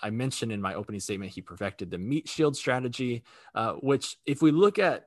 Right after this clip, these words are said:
the cast of this season, uh, the meat shield strategy is needed on this type of season. You have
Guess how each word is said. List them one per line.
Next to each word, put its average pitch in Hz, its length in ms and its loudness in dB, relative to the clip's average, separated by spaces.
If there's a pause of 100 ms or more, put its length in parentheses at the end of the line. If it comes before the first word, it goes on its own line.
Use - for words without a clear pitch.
the 127 360 -2
cast 131 420 -4
of 110 160 -4
this 113 180 -4
season, 170 460 0 (300)
uh, 113 120 0
the 113 120 -2
meat 143 240 0
shield 175 260 0
strategy 139 380 2
is 117 160 0
needed 101 480 -2
on 95 160 -6
this 90 160 -8
type 95 180 -6
of 92 100 -12
season. 87 380 -10
You 117 140 -6
have 110 280 -2